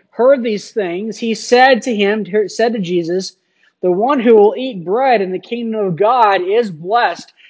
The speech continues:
And I'm sure everybody else is like, "Yep, absolutely. The one who eats bread in the kingdom of God in heaven is blessed."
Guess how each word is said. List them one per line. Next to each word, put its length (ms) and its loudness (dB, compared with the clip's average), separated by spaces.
And 180 -4
I'm 200 -2
sure 880 2
everybody 360 -4
else 160 -2
is 60 -16
like, 180 -10
"Yep, 360 -6
absolutely. 680 -8
The 120 -8
one 300 -4
who 180 -6
eats 400 -6
bread 300 2
in 60 -4
the 80 -6
kingdom 340 -6
of 100 -6
God 160 -4
in 100 -6
heaven 480 0
is 180 -4
blessed." 840 2